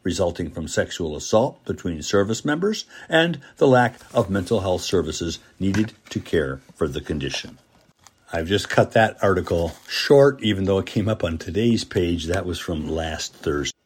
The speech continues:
the thirteenth. Let's look at some of our tri-state news that is updated just now.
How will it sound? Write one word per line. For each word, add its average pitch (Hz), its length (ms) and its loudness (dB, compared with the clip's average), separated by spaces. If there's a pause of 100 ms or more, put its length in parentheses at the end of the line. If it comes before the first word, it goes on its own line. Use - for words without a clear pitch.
(180)
the 85 120 -8
thirteenth. - 720 -10 (800)
Let's 175 200 -4
look 170 200 2
at 131 100 8
some 120 240 6
of 98 80 2
our 92 140 2
tri-state 95 640 2
news 87 260 -2
that 87 160 -2
is 95 240 0
updated 82 480 -2
just 82 320 -6
now. 69 480 -8